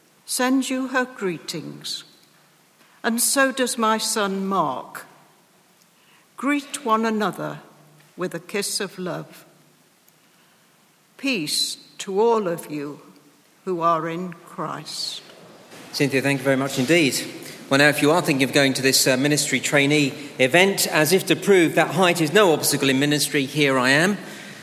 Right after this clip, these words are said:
Speaker 2: and, uh, you are very welcome. Good to see you. Uh, do keep your Bibles open to that reading,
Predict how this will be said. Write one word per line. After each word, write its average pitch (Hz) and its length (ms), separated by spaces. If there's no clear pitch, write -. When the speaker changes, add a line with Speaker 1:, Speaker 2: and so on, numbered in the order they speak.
Speaker 2:
and, 131 360
uh, 135 60
you 135 280
are 131 140
very 127 400
welcome. 135 460
Good 143 180
to 135 80
see - 180
you. 131 360
Uh, 139 60
do 165 240
keep 147 400
your 131 240
Bibles 135 400
open 135 340
to 131 100
that 123 200
reading, 123 380